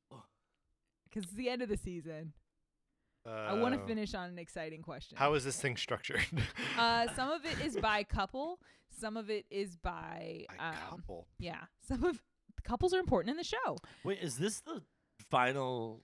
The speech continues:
Speaker 1: Roswell?
Speaker 2: It's the fi-, only because we're linking it with Roswell, New Mexico. There's a whole, this is the th-, halfway point of the season.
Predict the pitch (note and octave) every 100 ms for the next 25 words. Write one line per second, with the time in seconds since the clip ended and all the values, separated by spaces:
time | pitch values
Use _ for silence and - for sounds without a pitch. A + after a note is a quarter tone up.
0 | _ - A2+ G#2+ B2 G3+ D#4+ F#4 _ A#3
1 | - A#3+ C4+ A#3 G3 - C4 C4 B3 G#3+
2 | B3 G3+ F3 F3+ F#3 F3+ E3+ D3 D#3 D#3+
3 | C#3+ E3+ C#3+ C#3 C#3 - - - C2+ -
4 | _ _ F#3+ A3 A3 G#3 - A3+ G#3+ G#3
5 | B3 A3+ G3+ F3+ G#3 - F#3+ - G#3+ -
6 | - - - - -